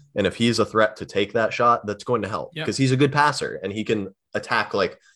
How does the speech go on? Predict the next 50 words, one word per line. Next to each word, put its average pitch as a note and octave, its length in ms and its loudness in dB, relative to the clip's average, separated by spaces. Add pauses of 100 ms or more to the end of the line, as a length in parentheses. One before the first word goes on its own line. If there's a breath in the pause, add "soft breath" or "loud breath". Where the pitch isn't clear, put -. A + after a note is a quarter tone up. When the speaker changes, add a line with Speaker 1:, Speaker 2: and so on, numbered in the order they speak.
(120 soft breath)
Speaker 1:
a F#2+ 100 -2
closeout. F#2+ 440 0
He F#2 100 -8
can G2+ 120 -4
attack G2+ 300 0
a G#2 40 -8
scrambling F#2 480 -2
defense. - 400 -10
So C#2 220 -8 (440 soft breath)
I F#2+ 60 -4
think F#2+ 120 0
that's F#2 140 -10
gonna F2+ 140 -2
help F2 180 -2
him E2+ 80 -6
a E2 60 -2
lot. D2 260 0
And E2+ 80 -2
I, E2+ 280 0
I, F2 140 0
I F#2+ 40 0
think G2+ 160 -4
that F#2+ 160 -2
I F#2+ 80 0
would G#2+ 100 0
say A2+ 140 0
that G2+ 160 -4
that's G2+ 160 -4
a, F#2+ 180 -2
that's F2+ 220 -4
a G2 60 -6
real F2 220 -2
improvement D2 480 -10
so - 120 -12
far. - 280 -12 (1120)
Speaker 2:
Yeah. - 200 -16 (720 soft breath)
Okay. A#3+ 180 4
Next A#3 300 0
up, - 420 -4 (340 soft breath)
last B3 360 2
year, B3+ 160 4
Malik F#3 300 0
Monk E3+ 440 -2
averaged D#3 440 -2
eleven D#3+ 440 0
point D3+ 240 -6
seven D#3 240 -4
points D3 240 -8
per D3+ 120 -12
game. C3+ 300 -6